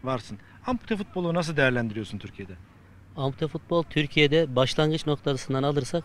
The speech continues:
Speaker 2: ve şimdiki noktasına bakarsak gerçekten büyük bir ivme kaydetti. E, Süper Ligi olan ve Birinci Lig'in iki grubu olan artık otuz takımlara ulaştık.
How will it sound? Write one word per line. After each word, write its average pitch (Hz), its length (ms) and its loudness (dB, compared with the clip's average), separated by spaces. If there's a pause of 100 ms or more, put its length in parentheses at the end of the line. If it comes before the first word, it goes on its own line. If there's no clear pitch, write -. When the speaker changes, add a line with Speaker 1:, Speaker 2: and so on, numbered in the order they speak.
(120)
Speaker 2:
ve 156 80 2
şimdiki 143 440 2
noktasına 120 600 -2
bakarsak 143 500 0
gerçekten 147 520 0
büyük 147 260 0
bir 131 140 2
ivme 123 180 0
kaydetti. 104 560 -4 (580)
E, 117 120 -4
Süper 143 360 2
Ligi 127 180 2
olan 123 360 0
ve 131 160 0
Birinci 139 360 2
Lig'in 135 240 2
iki 123 160 -2
grubu 127 440 2 (260)
olan 120 300 0 (440)
artık 127 380 0
otuz - 380 -4
takımlara 127 440 0
ulaştık. 113 460 -2